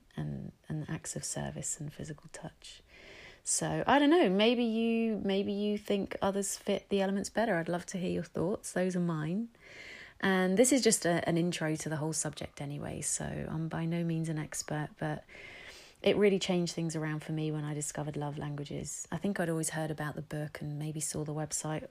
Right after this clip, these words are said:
on my travels, but never really stopped to, to pay it my full attention. But again, when I did, it just made such a huge difference to at least know and understand my own,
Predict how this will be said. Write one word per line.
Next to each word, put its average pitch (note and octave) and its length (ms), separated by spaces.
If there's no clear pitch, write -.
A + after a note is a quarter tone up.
on F3 120
my E3+ 120
travels, E3+ 540
but - 160
never E3+ 200
really E3 160
stopped - 380
to, E3+ 280
to - 160
pay F#3 200
it - 100
my F3 100
full F3 220
attention. F3+ 680
But G3+ 120
again, A3+ 320
when F#3 100
I F#3+ 80
did, G#3+ 240
it - 160
just G3+ 220
made F#3 180
such - 300
a F3 60
huge F3 280
difference F3 540
to E3+ 360
at - 100
least F#3+ 340
know E3+ 340
and D#3 140
understand D#3 560
my D3+ 180
own, D#3+ 380